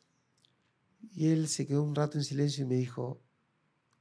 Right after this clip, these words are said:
"Es horrible, pero es hermoso".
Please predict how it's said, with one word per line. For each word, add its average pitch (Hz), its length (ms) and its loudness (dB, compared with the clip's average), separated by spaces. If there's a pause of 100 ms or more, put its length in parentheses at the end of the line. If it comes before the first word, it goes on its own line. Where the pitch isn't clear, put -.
(120)
"Es - 300 -8
horrible, 131 680 -6 (1300)
pero 139 220 -2
es 147 160 -2
hermoso". 123 560 -8